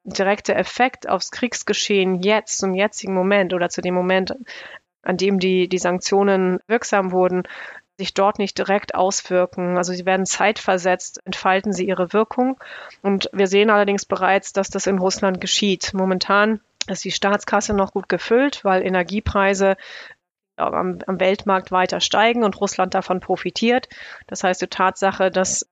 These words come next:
weniger Energielieferungen in die E U gehen und auch ein, ein teilweises Ölembargo wird ja noch,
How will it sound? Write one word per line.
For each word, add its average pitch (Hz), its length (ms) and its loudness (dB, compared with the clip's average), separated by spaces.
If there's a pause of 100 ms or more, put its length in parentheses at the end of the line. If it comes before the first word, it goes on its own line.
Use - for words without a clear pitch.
(640)
weniger 196 360 4
Energielieferungen 180 1080 2 (140)
in 185 120 -2
die 185 220 -2
E 180 60 0
U 233 420 2
gehen 233 480 0 (520)
und 180 280 -6
auch - 120 -6
ein, 180 260 -2
ein 180 140 -2
teilweises 185 600 0
Ölembargo 190 960 2
wird 185 160 0
ja 190 120 0
noch, 180 340 0